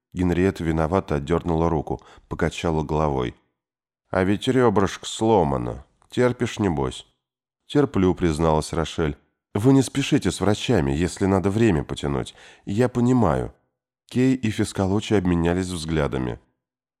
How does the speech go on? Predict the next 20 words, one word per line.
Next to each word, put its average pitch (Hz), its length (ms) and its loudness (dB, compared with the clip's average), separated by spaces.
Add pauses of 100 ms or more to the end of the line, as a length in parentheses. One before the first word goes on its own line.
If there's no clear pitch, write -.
(340)
"Вот 110 320 0
такие 127 480 2
у 117 80 6
нас 117 340 2
рожали 110 480 4
между 101 600 4
рейдами", 80 520 0
сказала 76 540 -4
Генриетта. 71 760 -4 (400)
"Потому 104 400 2
что 107 260 -2
империи 98 460 2
нужны 90 400 2
были 82 180 0
солдаты. 78 760 -2 (720)
А 107 120 0
потом 113 560 4
лезли 92 400 0
под 90 280 0
выстрелы". 73 760 -4